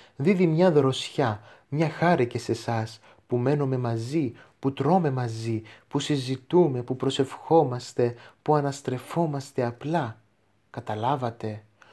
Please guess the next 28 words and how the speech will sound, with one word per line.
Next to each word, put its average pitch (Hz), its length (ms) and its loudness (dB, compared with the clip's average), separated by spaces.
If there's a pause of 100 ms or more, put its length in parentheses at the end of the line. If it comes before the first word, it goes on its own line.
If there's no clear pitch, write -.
(220)
μόνον 135 400 2
ένας 139 360 -2
απερίσκεπτος, 117 1160 -6 (280)
ένας 165 280 -2
χοντρός 131 800 -2
που 120 120 -2
δεν 160 180 0
μπόρεσε 127 500 0
η 117 40 -2
προσευχή 117 640 -6
να 127 140 -4
το - 100 -14
συγκινήσει, 120 880 -4 (280)
μένει 135 300 0
ξένος 123 760 -4
ως 120 200 -4
προς - 240 -8
την 120 180 0
χάρη. 110 580 0 (880)
Να 123 140 -4
προσεύχεστε, 117 1120 -6 (220)
να 127 100 -4
σας 127 220 -6
φανερώσει 131 720 0
ο 131 80 2
Θεός 135 520 -4
τα - 300 -8
άδειλα. 107 760 -4